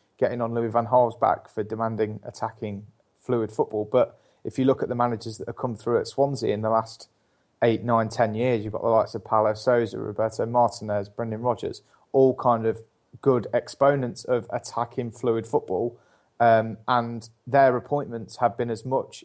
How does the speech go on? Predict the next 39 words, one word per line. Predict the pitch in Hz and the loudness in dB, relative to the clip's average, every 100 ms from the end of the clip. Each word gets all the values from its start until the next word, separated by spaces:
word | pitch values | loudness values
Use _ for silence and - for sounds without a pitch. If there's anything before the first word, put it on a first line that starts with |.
| - | -8
in | 123 120 120 117 117 123 | -6 -6 -10 -14 -18 -4
their | 120 117 113 110 | 2 2 2 -2
approach | - 156 139 127 - - - _ _ _ 113 | 0 4 4 2 -10 -20 -20 _ _ _ -2
and | 120 | 2
their | 113 | 2
willingness | 127 120 113 110 | 2 -2 -4 -8
to | - | -8
carry | - 131 120 | 0 2 4
on | 131 131 | 2 2
the | 117 | -4
job | 127 117 - _ _ _ _ _ - | 0 0 -2 _ _ _ _ _ -2
done | 135 123 | 0 0
by | 107 117 | 2 0
the | 117 | 0
previous | - 135 131 123 107 117 | -4 -2 -2 -4 -6 -6
manager, | 113 107 123 | -6 -4 -4
who's | 117 | -6
bit, | 104 131 - - _ 147 | -4 -2 -2 -8 _ 0
then | 120 110 | 0 0
gone | 107 113 | -6 -4
on | 113 | -4
to | 110 - | -6 -4
bigger | 117 113 | -2 -2
and | 107 | -2
better | 113 107 | -2 -2
things | 131 127 110 | -2 -2 -4
in | 110 | -6
the | 107 | -6
majority | 110 127 127 - 107 | -4 2 2 2 -4
of | |
cases. | - 104 104 98 - _ _ _ - | -4 -4 -4 -8 -10 _ _ _ -6
So, | - 127 117 104 | 2 4 4 0
you | 120 | -2
know, | 107 | 0
that's | 139 - | 2 0
gonna | - 110 | -4 -4
be | 110 110 | -2 -2
a | |
huge | 110 131 113 101 - | -2 -4 -4 -10 -18